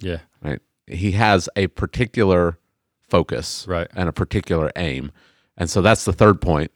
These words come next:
Speaker 1: Yeah, yeah.
Speaker 2: which this is Paul's message.
Speaker 1: Yeah.
Speaker 2: And so what is Paul's message to these people? The, these, this culture that looks very much like the culture that we're in today.
Speaker 1: Yeah.
Speaker 2: What is his message?
Speaker 1: Yeah. Um, it's the message of the gospel, and it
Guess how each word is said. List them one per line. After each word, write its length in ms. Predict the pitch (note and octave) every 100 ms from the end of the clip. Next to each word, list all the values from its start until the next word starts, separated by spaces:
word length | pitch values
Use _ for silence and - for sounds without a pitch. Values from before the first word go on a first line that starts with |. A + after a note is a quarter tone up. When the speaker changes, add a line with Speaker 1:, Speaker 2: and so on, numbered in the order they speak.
| _
Speaker 1:
Yeah, 240 | F#2+ G2 G2+
yeah. 120 | F#2
Speaker 2:
which 240 | F#2 -
this 280 | C2+ G#2+ G#2+
is 100 | F2+
Paul's 520 | - - - G#2+ F#2+ F2+
message. 800 | F2 E2+ - - A1+ - - -
Speaker 1:
Yeah. 200 | F#2 D#2 - _ _ _ _
Speaker 2:
And 160 | G2 G2+
so 120 | -
what 200 | A#2+ C#3+
is 100 | D#3+
Paul's 340 | - - C3 B2+
message 460 | A2+ A#2+ A#2 E2+
to 100 | -
these 220 | E2 E2+ -
people? 380 | F2+ D#2+ D2
The, 180 | D#2+ G2+
these, 380 | - G#2+ A2 - - -
this 180 | A#2 G#2+
culture 540 | - - C#3 - C#3+
that 180 | A2+ G2+
looks 260 | G2+ G#2 -
very 340 | E2+ G2 A2
much 260 | A2 F#2+ -
like 160 | F#2 -
the 80 |
culture 380 | F2 F#2 - F#2
that 180 | E2 D#2
we're 220 | E2+ E2
in 140 | D#2+ D#2
today. 460 | E2 D2 D2+ C2+ - _ -
Speaker 1:
Yeah. 200 | G#2+ E2+ -
Speaker 2:
What 320 | F#2 G#2+ G2
is 220 | F#2+ F2
his 180 | F2 E2
message? 560 | C2+ - - - - _ _ -
Speaker 1:
Yeah. 220 | A2+ F2+ - - _ -
Um, 540 | G#2+ G2+ F#2+ F#2 F2+ _ _ _ _ _ _ -
it's 400 | G#2+ - - -
the 80 | G#2
message 360 | G2+ G2 F#2
of 80 | F#2+
the 60 | F2
gospel, 560 | F2+ F2+ - E2 E2+ F2
and 140 | F#2
it 160 | F#2+